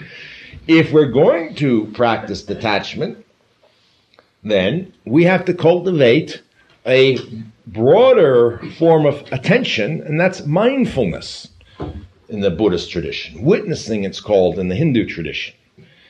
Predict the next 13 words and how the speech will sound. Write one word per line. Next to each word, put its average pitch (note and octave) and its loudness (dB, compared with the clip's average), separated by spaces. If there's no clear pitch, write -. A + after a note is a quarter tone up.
It's A#2 -8
the D3+ 2
ability F#3 2
to D3+ -6
stand F#3 0
back, E3+ 2
at C3+ -4
least F3+ -4
with D#3+ 0
a C#3+ 2
portion E3+ -2
of G#2+ -2
our G2+ 4